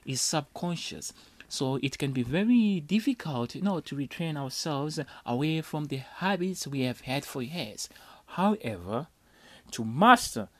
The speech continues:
the art of public speaking, you must also master your body's language too.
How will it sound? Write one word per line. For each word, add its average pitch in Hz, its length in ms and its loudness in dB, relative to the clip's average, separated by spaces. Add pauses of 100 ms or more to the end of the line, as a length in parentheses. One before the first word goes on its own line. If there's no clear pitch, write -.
(140)
the - 140 -2 (160)
art 156 460 6 (100)
of - 240 -4
public 180 340 0
speaking, - 520 -6 (280)
you 147 80 0
must 147 300 0
also 196 300 2
master 202 360 4
your 120 140 0
body's 139 560 -2
language 131 480 2
too. - 300 -4